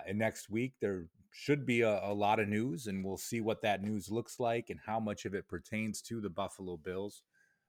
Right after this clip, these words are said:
But I do wanna talk to you about running back Derrick Henry. And I know some of you out there right now are probably looking at your phone, looking at your computer, your radio, wherever it is that you're listening to this show.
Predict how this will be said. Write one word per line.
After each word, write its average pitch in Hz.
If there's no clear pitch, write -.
But 123
I 120
do 127
wanna 143
talk 110
to 120
you 104
about 87
running 107
back 95
Derrick 95
Henry. 80
And 87
I 90
know 98
some 117
of 107
you 104
out 104
there 104
right 98
now 101
are 85
probably 98
looking 110
at 101
your 87
phone, 131
looking 95
at 82
your 87
computer, 120
your 95
radio, 107
wherever 95
it 87
is 101
that 87
you're 87
listening 110
to 110
this 101
show. 98